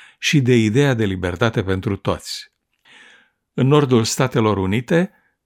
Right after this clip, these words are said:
sentimentul împotriva sclaviei s-a dezvoltat încet. La începutul secolului al nouăsprezecelea, Nordul era chiar în urmă față de Sud în privința acestui subiect.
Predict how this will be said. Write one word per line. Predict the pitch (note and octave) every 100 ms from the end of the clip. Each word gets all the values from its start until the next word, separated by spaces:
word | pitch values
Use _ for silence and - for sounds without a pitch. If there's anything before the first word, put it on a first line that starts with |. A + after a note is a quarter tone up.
| _
sentimentul | - - C#3+ B2+ C3 E3 F3+ B2+
împotriva | G#2 F#2 F#2 A#2+ A2 F#2
sclaviei | - - G#2 F#2 C#3+ C#3 C#3
s-a | - C3
dezvoltat | A#2 G#2+ G#2+ G#2+ A#2+ B2
încet. | A#2+ - F#2 - _ _ _ _ _ _ - _ _ _
La | - B2+
începutul | B2+ C3+ D3+ C#3+ A#2
secolului | - B2 A#2 G#2+ G2
al | F#2 F2+
nouăsprezecelea, | G2 A2+ A2 - A#2 A2+ A#2+ C#3+ C#3 C#3 _ _ _ _ _
Nordul | C3+ C#3 D3 D#3 C#3+ A#2
era | G#2+ B2 C3 - _ _ _
chiar | - D#3
în | D3 C3
urmă | F#3+ E3+ F#2+
față | - B2 - G2+
de | F#2
Sud | - D#3 C#3 A#2+ - - _
în | D3
privința | A#2+ A#2+ A2 C3 A#2+ F#2+
acestui | - A2 - A2
subiect. | - - G#2+ G2 E2+ - -